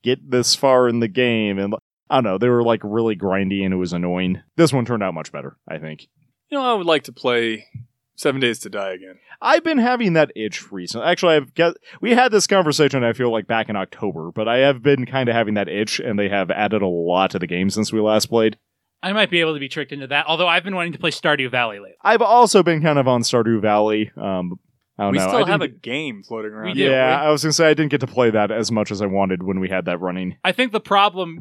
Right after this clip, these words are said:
Speaker 3: was, I was like, "Why did we keep playing Stardew Valley?" I could ask Kevin and Zach to play that, but that died.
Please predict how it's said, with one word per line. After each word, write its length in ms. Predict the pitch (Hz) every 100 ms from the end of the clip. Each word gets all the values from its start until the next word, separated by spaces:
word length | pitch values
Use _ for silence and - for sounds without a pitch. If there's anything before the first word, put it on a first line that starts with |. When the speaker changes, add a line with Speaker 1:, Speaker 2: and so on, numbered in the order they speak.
| 165
Speaker 3:
was, 380 | 175 165 147 160
I 100 | 175
was 100 | 160
like, 140 | 170
"Why 80 | 214
did 140 | 220
we 80 | 202
keep 200 | - 185
playing 220 | 175 160
Stardew 380 | - 156 147 139
Valley?" 260 | 131 113 113
I 80 |
could 140 | 160 131
ask 220 | 123 - _
Kevin 260 | 165 147 131
and 140 | 120
Zach 220 | 156 147
to 40 | _
play 220 | 135 120
that, 240 | 123 127
but 140 | 139 127
that 180 | 151 123
died. 240 | 139 123